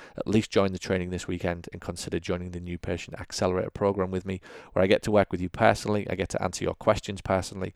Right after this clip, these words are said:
and I get to put all of the marketing material that I will be sharing with you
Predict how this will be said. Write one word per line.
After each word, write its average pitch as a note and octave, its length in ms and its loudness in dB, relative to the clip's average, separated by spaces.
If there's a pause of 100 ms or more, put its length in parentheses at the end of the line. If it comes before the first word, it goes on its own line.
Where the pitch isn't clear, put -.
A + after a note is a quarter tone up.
(340)
and F#2+ 140 0
I F#2+ 40 -2
get - 180 -2
to - 100 -6
put - 200 -4 (100)
all A2 260 10
of A2 160 4
the G2 160 0 (100)
marketing F#2+ 540 -4
material G2 520 0
that F#2 120 2
I F#2 80 4
will F2+ 160 -2
be F2+ 120 -10
sharing A2 420 4
with F2+ 160 -4
you F2+ 120 -2